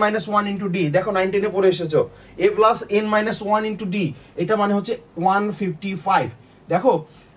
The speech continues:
আমরা জানি যে এই এ কি? প্রথম পদ। ডি কি? সাধারণ অন্তর। তাহলে এখান থেকে আমরা এন এর মানটা, মানে পদ সংখ্যাটা বের করে নিতে পারবো। তাহলে এইভাবে করলে তোমার অঙ্কগুলির আনসার করতে কোনো কষ্ট হবে না।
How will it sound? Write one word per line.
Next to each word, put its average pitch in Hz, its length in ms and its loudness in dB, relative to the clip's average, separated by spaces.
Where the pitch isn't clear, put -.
আমরা 196 160 0
জানি 214 220 2
যে 196 80 0
এই 233 60 0
এ - 20 4
কি? 202 80 -4
প্রথম 180 220 0
পদ। 165 140 4
ডি 214 100 -2
কি? 202 120 -4
সাধারণ 180 360 2
অন্তর। 170 360 2
তাহলে 180 220 2
এখান 202 220 -4
থেকে 208 220 -6
আমরা 185 120 0
এন 185 120 4
এর 208 120 2
মানটা, 180 240 0
মানে 160 180 0
পদ 185 160 4
সংখ্যাটা 196 320 -2
বের 165 180 0
করে 156 180 -2
নিতে 151 180 0
পারবো। 117 200 0
তাহলে 185 240 0
এইভাবে 196 360 2
করলে 202 220 0
তোমার 208 200 2
অঙ্কগুলির 170 380 -2
আনসার 202 280 -2
করতে 190 220 -6
কোনো 180 160 0
কষ্ট 160 240 -4
হবে 123 160 -2
না। - 60 10